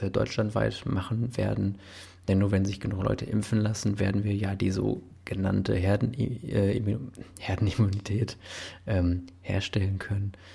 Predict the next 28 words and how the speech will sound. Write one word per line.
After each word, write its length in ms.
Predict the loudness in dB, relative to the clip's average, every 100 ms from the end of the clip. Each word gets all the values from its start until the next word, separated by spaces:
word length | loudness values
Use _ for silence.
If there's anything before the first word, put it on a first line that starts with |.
| -20 -20 -20 -20 -2
und 600 | 4 6 6 4 2 0 0
beziehungs-, 340 | -2 -2 -2 -6 -6
beziehungsweise 340 | 0 2 2
erreichen 480 | 2 2 2 2 0
können. 480 | 2 2 4 2 -2
Und 320 | 0 2 2
das 200 | 0 -6
ist 100 | -6
natürlich 260 | -6 -4 -4
super 320 | -4 0 0
wichtig. 540 | 0 0 0 0 -4 -16 -20 -10
Und 140 | -4 -4
ich 120 | -2
glaube, 500 | 2 4 4 2 0 -2 -14 -18 -18 -4
dass 840 | 2 2 2 -6 -6 -8 -10 -12 -18 -20 -20
viele 300 | -6 0 2
Leute 360 | 4 2 2 0
am 140 | 0 0
Anfang 640 | 2 2 2 0 0 -2 -6
vielleicht 360 | -4 2 2 2
noch 100 | 0
sagen 320 | 0 0 0
werden, 180 | 0 0
dass 140 | -2
sie 80 | 0
das 220 | -2 -2
nicht 340 | -4 -6 -2 4
wollen. 480 | 6 6 4 0